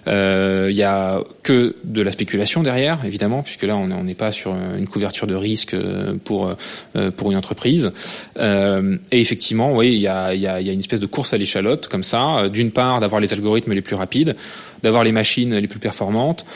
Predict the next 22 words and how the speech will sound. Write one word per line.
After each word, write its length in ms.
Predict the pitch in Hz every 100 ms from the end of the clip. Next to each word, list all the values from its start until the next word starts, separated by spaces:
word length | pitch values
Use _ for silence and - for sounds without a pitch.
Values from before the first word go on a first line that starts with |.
| - -
euh, 380 | - 98 98 98 -
et, 300 | 120 139 -
euh, 280 | 104 98 98
d'avoir, 440 | 104 98 113 123
euh, 120 | 98
la 100 | 101
fibre 220 | 113 123 113
optique, 400 | - - 123 -
euh, 960 | 101 101 98 98 98 101 101 101 101
la 100 | 104
plus, 400 | 98 - 110 104
euh, 140 | 98 98
la 100 | 98
plus 140 | 104
puissante 480 | - 101 123 147 -
et 100 | 113
la 80 | 117
plus 160 | 95 -
proche 260 | - 127
des 100 | 127
serveurs, 500 | 101 104 101 107 131 107
euh, 360 | 95 92 95